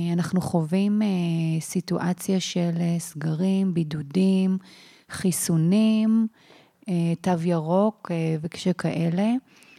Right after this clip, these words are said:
ובתוך התקופה הזאת, אה, הילדים שלנו, אמנם בשנה הקודמת, אה,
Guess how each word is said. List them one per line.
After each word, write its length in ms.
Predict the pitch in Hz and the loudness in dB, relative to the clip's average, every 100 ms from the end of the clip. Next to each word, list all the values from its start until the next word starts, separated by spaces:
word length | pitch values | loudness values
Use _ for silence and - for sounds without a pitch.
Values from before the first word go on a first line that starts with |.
| _ _ 190 | _ _ -6
ובתוך 540 | 160 175 - 240 - | -2 -4 0 -2 0
התקופה 480 | 277 - 202 - 226 | -4 -2 -8 -2 0
הזאת, 480 | 226 226 254 - 202 | 0 0 -2 0 0
אה, 640 | 196 190 170 165 160 165 | 2 2 0 0 0 0
הילדים 440 | 175 170 151 214 | 0 -2 0 2
שלנו, 500 | 247 254 196 180 170 | 2 2 2 2 4
אמנם 420 | 160 156 226 262 202 | 2 2 2 2 0
בשנה 400 | 170 - 165 175 | -2 -2 0 0
הקודמת, 680 | 170 170 180 180 165 160 | 0 0 2 2 0 -2
אה, 60 | 165 | -4